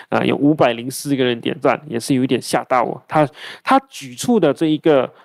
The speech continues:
呃，一个，一个论点呢，我觉得有一些倒是，嗯，蛮公道的，不能，不能够因为他是国盟的支持者，所以我们就，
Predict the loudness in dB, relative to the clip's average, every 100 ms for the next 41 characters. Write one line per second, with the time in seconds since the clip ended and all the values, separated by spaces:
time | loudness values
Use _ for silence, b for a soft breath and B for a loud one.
0 | b 0 2 4 2 -2 b b b b
1 | b _ _ _ _ _ _ 0 2 2
2 | 2 2 4 4 4 2 -2 -2 0 0
3 | -2 2 4 4 2 0 0 2 2 4
4 | 2 0 -4 -4 -4 b b -2 2 4
5 | 4 2 0 -2 -8 _ _ 0 2 2
6 | 2 0 0 0 2 2 -2 -2 -2 -2
7 | -2 -6 -2 -2 2 0 2 2 2 2
8 | 0 2 2 2 0 2 2 2 0 -2
9 | -4 -4 -2 0 0 2 4 2 2 4
10 | 4